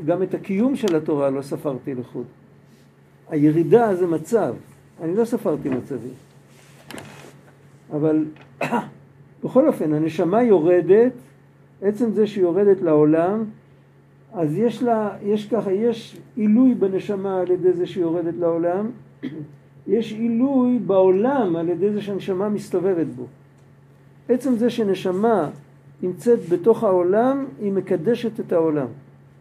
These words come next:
שאלו פעם את בעל התניא, למה מותר לחלל שבת <clears throat> על חולה, כתוב בגמרא,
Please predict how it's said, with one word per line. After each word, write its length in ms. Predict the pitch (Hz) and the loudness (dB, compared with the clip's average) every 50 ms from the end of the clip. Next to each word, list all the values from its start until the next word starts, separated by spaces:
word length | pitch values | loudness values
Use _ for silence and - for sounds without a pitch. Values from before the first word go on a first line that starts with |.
| - - - - - - - - - _ _ - - - - - - - - - - - - - - - - - - - - - - - - - - - - - - - - - - - - _ - - - - - - - - - - - - - - - - - - | -20 -20 -20 -20 -20 -20 -20 -20 -20 _ _ -20 -20 -20 -20 -20 -20 -20 -20 -20 -20 -20 -20 -20 -20 -20 -20 -20 -20 -20 -20 -20 -20 -20 -20 -20 -20 -20 -20 -20 -20 -20 -20 -20 -20 -20 -20 _ -20 -20 -20 -20 -20 -20 -20 -20 -20 -20 -20 -20 -20 -20 -20 -20 -18 -16
שאלו 360 | - - 185 180 185 208 214 208 | -8 -6 -4 -2 -2 -2 -4 -4
פעם 240 | - 202 190 185 180 | -2 -2 -2 -2 -2
את 100 | 170 147 | -4 -4
בעל 260 | 151 180 190 185 180 | -2 -2 -2 0 0
התניא, 500 | 165 151 151 190 180 185 180 165 156 151 | -2 -2 -2 -2 -2 0 0 0 0 0
למה 360 | 147 143 147 170 185 190 180 | 0 -2 -2 -4 -4 -4 -4
מותר 320 | 170 165 151 156 175 170 175 | -4 -6 -4 -4 -2 -2 -2
לחלל 460 | 170 160 - 180 156 156 175 180 165 | -4 -6 -6 -4 -4 -2 -4 -4 -6
שבת 500 | - - 165 147 147 160 175 185 196 190 - - - - - - | -8 -8 -8 -6 -4 -2 -2 -2 -2 -4 -6 -12 -20 -20 -12 -8
<clears throat> 40 | - - - - - - - - - - - - - - - - - - - - _ _ - - - - - - - - - - - - - - - - - - - - - 170 | -8 -8 -8 -10 -18 -20 -20 -20 -20 -20 -20 -20 -20 -20 -20 -20 -20 -20 -20 -20 _ _ -20 -20 -20 -20 -20 -20 -20 -20 -20 -20 -20 -20 -20 -20 -20 -20 -20 -20 -20 -18 -10 -6
על 140 | 165 165 151 | -4 -4 -4
חולה, 440 | 147 - - 175 160 170 185 196 202 202 | -4 -4 0 2 2 2 2 2 0 -2
כתוב 300 | 185 160 - - 185 170 | -4 -6 -6 -6 -6 -4
בגמרא, 680 | 170 175 160 170 170 165 165 160 175 190 190 196 202 | -4 -2 -2 -2 -2 -2 -2 -2 -2 -4 -4 -4 -6